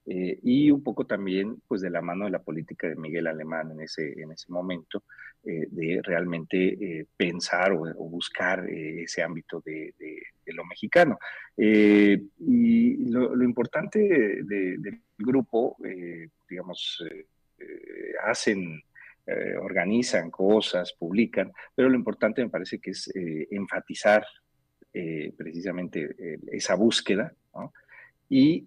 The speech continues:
que motiva, eh, esos intentos tanto en el ámbito de la li-, literatura como lo que va a comenzar después de ellos, que es el ámbito de lo, lo psicológico,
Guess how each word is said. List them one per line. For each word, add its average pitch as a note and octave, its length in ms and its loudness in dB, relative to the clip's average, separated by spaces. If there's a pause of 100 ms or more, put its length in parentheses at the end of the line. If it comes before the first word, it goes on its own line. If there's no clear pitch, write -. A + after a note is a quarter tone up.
que G#2+ 360 2
motiva, G2+ 760 -2 (460)
eh, E2+ 320 -8 (360)
esos G2 340 -4
intentos F2 840 -4
tanto F2+ 560 -2
en D#2+ 100 -8
el D#2+ 100 -6
ámbito F#2 280 -4
de F2+ 60 -2
la E2+ 100 -4
li-, E2 200 -6
literatura F2+ 600 -4
como A2+ 420 2
lo B2 140 2
que - 100 -10
va F2+ 80 -2
a - 40 -6
comenzar F2+ 380 -6
después F2+ 340 -6
de F2 100 0
ellos, F2+ 200 -4
que - 60 -20
es - 100 -16
el D#2+ 100 -8
ámbito F2+ 340 -6
de D#2 120 -8
lo, D#2 200 -14
lo - 120 -16
psicológico, - 760 -2